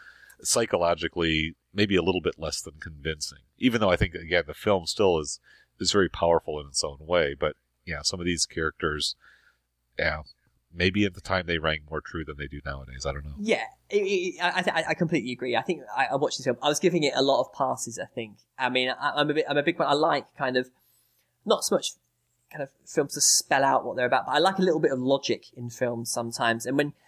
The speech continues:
Speaker 2: I've noticed it increasingly in years when kind of characters do things or the narrative does something which doesn't seem logical. I'm a bit like, "Well, why is that doing it?" And you, you can kind of say, "Right, well, it's just, you know, it's, it's a, it's a means to an end. It's a way of producing the story." But in, in this, I was kind of, like, thinking, "Well,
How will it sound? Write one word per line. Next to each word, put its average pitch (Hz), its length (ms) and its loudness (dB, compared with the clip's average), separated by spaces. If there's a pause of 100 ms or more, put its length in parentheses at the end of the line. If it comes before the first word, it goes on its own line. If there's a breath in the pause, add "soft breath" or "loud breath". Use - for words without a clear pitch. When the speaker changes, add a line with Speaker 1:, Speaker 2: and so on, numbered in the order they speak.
(140 loud breath)
Speaker 2:
I've 147 140 0
noticed 175 320 0
it 170 80 0
increasingly 143 500 -4
in 127 100 -4
years 131 240 -2
when 131 160 0 (220)
kind 175 160 -4
of 170 80 -2
characters 156 480 -2
do 139 220 0
things 123 260 -6
or 123 40 -6
the 123 100 -2
narrative 135 440 0
does 123 200 -6
something 120 420 -8
which 117 140 -12
doesn't 139 220 -4
seem 131 260 0
logical. 135 460 0
I'm 113 100 -2
a 120 60 -4
bit 147 160 2
like, 131 200 0
"Well, 135 120 -6
why 143 180 0
is 143 80 -2
that 147 160 -2
doing 131 300 0
it?" 117 140 -2
And 131 120 -2 (360 soft breath)
you, 170 180 2
you 165 100 -2
can 185 140 0
kind 190 140 2
of 175 120 -4 (240)
say, 160 320 2
"Right, 127 180 2
well, 127 120 2
it's - 100 -4
just, - 220 -8
you 117 180 -4
know, 101 80 -12
it's, - 160 -12
it's - 160 -4
a, 123 100 2 (100)
it's 120 120 -8
a 131 80 4
means 117 320 0
to 117 120 -4
an 113 60 -2
end. 110 160 -6
It's 110 160 -8
a 127 40 -4
way 120 180 4
of 113 80 2 (220)
producing 120 420 -4
the 117 60 -4
story." 120 400 2
But 120 160 -2 (340 loud breath)
in, 175 140 2
in 185 200 2
this, 180 220 2
I 135 80 6
was 131 120 0
kind 139 120 -2
of, 127 40 -2
like, - 120 0
thinking, 151 240 -6
"Well, 156 220 2